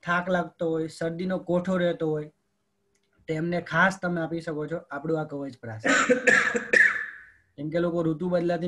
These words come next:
બીમાર પડતા હોય છે, એવા લોકો માટે ખાસ કામ કરશે આપણી આ કવચ પ્રાસ. પેકિંગની વાતચીત કરું તો એક કિલોગ્રામનું આવે છે,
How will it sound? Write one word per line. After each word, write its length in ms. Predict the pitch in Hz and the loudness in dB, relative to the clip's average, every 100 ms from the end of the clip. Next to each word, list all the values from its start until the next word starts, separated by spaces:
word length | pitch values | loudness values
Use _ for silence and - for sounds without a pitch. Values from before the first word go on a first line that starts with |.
| 170 | 0
બીમાર 240 | 160 165 165 | 0 0 -2
પડતા 220 | 160 165 | -2 -2
હોય 160 | 170 190 | 0 -2
છે, 100 | 208 160 | -6 -4
એવા 120 | 160 160 | -2 0
લોકો 160 | 160 160 | 0 -2
માટે 220 | 160 156 151 | -4 -4 -2
ખાસ 280 | 151 160 - _ _ _ _ _ _ | -2 -2 -8 _ _ _ _ _ _
કામ 220 | 139 151 143 | -6 -4 -6
કરશે 260 | 147 - 185 - _ - | -8 -8 -10 -12 _ -14
આપણી 280 | 143 160 156 | -6 -2 -2
આ 40 | 143 | -4
કવચ 260 | 135 131 120 | -10 -12 -14
પ્રાસ. 220 | 117 110 - _ _ _ _ _ _ _ _ _ _ _ _ _ _ _ _ _ _ _ _ _ _ _ _ - | -14 -14 -16 _ _ _ _ _ _ _ _ _ _ _ _ _ _ _ _ _ _ _ _ _ _ _ _ -2
પેકિંગની 460 | 165 185 196 190 185 | 0 0 -2 0 0
વાતચીત 260 | 185 180 190 | 0 -4 0
કરું 180 | 170 202 - _ _ _ | 0 -2 -8 _ _ _
તો 80 | - - - | -18 -12 -6
એક 120 | 214 - | -6 -4
કિલોગ્રામનું 640 | 208 202 196 190 185 190 170 | -4 -2 0 2 2 0 0
આવે 140 | 147 139 | -2 -4
છે, 60 | 180 | -8